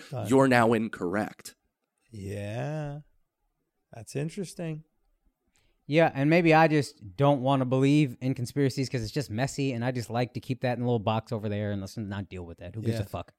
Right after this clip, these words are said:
Speaker 2: They exist,
Speaker 3: So maybe
Speaker 2: for
Speaker 3: that's,
Speaker 2: sure.
Speaker 3: yeah.
Speaker 2: I mean, look, uh, the, the simple fact that the F B I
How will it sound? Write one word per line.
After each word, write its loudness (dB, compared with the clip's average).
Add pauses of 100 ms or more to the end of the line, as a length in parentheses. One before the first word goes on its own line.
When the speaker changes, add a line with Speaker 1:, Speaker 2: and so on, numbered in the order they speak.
Speaker 2:
They 8
exist, 6
Speaker 3:
So 6
maybe 6
Speaker 2:
for 12
Speaker 3:
that's, 10
Speaker 2:
sure. 8
Speaker 3:
yeah. 0 (140)
Speaker 2:
I 6
mean, 8
look, 8
uh, 10
the, 8
the 2
simple 4
fact 4
that -2
the 0
F -4
B 2
I 2